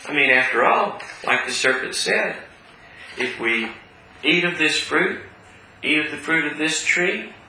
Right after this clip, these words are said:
well, we'll be as God himself. Which is,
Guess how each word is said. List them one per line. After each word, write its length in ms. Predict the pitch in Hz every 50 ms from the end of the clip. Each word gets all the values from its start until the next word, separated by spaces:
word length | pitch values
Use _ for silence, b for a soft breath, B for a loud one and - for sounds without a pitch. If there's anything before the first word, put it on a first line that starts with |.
| B B B B B B B B B -
well, 480 | - - 143 139 143 175 - - - - - - - - - - - - - - - - -
we'll 100 | - 104
be 220 | - 175 160 - -
as 480 | - 113 123 131 139 - - - - -
God 320 | 117 117 123 131 147 - -
himself. 960 | 170 170 170 - - - 196 220 240 240 214 208 - - - - - - - - - - - - - - - - - - - - - B B B B B B B B B B B
Which 280 | - 185 208 - - -
is, 520 | 127 107 98 - - - - - - -